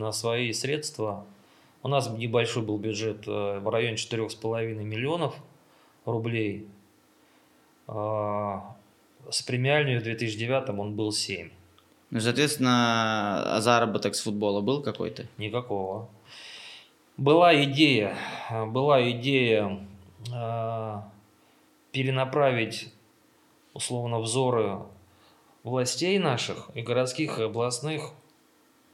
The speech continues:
Speaker 1: все-таки на футбол, поскольку, э, это самый массовый вид спорта, раз, его любят, уважают, э, проявляет к нему интерес большинство,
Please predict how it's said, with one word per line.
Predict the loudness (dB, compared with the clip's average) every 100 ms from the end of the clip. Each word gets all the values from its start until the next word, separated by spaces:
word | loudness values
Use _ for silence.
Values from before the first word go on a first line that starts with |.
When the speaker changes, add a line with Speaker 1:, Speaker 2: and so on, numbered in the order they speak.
| _
Speaker 1:
все-таки | -4 -4 -4 -4
на | -4
футбол, | -4 -4 -2 0 0
поскольку, | 0 -2 -2 -4 -4 -4 -6 -8 -10 -20 -20 -20 -20 _ _ _ -20 -12
э, | -8 -6 -6 -6 -8 -8
это | -6
самый | -2 0 0 0 -4 -4 -6 -6 -6
массовый | -6 -4 -4 -4 -4 -6
вид | -6
спорта, | -6 -6 -4 -2 2
раз, | 2 2 -2 -10 -20 _ _ _ _ _ -8
его | -4 0 2
любят, | 2 0 -2 -4 -4 -16 -20 _ _ _ -20
уважают, | -8 -2 0 0 0 0 2 2 0 -2 -8 -18 -20 -20 -16
э, | -12 -10 -8 -8 -8 -8 -6
проявляет | -4 -2 -4 -2
к |
нему | -4 -2
интерес | -4 -2 0 0 -2 -6 -14 -20 _
большинство, | 0 2 2 0 0 -2 -2 0 2 2 -2